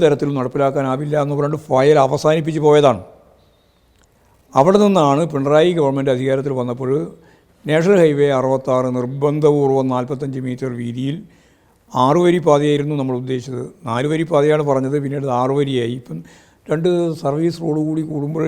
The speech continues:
യഥാർത്ഥത്തിൽ ആറ് എട്ട് വരിയായിട്ട് നടക്കുകയാണ്. ആ പ്രവർത്തനത്തിൽ പാളിച്ചകൾ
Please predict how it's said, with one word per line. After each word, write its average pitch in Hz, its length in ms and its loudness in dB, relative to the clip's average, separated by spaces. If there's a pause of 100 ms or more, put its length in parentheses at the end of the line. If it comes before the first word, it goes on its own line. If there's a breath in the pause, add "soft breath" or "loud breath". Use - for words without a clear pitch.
യഥാർത്ഥത്തിൽ 139 360 -2 (180)
ആറ് 151 180 -2 (400)
എട്ട് - 300 -10
വരിയായിട്ട് 151 440 -2
നടക്കുകയാണ്. 131 400 -2 (1040 soft breath)
ആ 143 160 2 (160)
പ്രവർത്തനത്തിൽ 170 560 0 (960)
പാളിച്ചകൾ 180 380 4